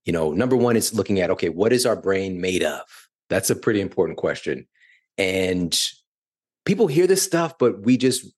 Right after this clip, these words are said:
are framing this in an entirely d-, new way, which is the majority of your brain is water. All right. This is a very water-rich organ,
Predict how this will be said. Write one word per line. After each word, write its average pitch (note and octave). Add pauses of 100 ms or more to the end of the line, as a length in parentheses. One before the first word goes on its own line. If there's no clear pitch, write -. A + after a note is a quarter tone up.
(140)
are F#2+
framing B2
this G#2
in F#2
an F2
entirely F2+
d-, E2+
new F2
way, F2+
which D#2+
is E2 (800)
the -
majority D#3
of F3
your C#3
brain G#2
is F2
water. D#2 (720)
All D#2+
right. E2+
This A2
is C3
a B2
very G2+
water-rich F2 (720)
organ, -